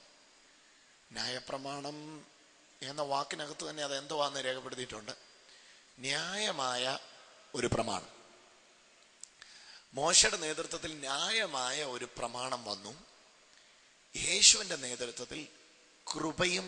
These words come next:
സത്യവും വന്നു. മോശ വന്നപ്പം കൂടെ ഒന്ന് വന്നു, യേശു വന്നപ്പം കൂടെ മറ്റൊന്ന് വന്നു.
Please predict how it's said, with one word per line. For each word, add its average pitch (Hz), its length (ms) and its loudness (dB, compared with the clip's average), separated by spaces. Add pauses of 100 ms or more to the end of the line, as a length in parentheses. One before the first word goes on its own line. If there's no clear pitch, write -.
(200)
സത്യവും 120 500 -2 (100)
വന്നു. 92 200 -12 (1500)
മോശ 135 240 8 (120)
വന്നപ്പം 156 420 2
കൂടെ 156 280 4
ഒന്ന് 151 200 -4
വന്നു, 135 220 0 (720)
യേശു 160 320 8
വന്നപ്പം 131 360 0 (680)
കൂടെ 123 260 4
മറ്റൊന്ന് 110 440 4
വന്നു. 92 180 -6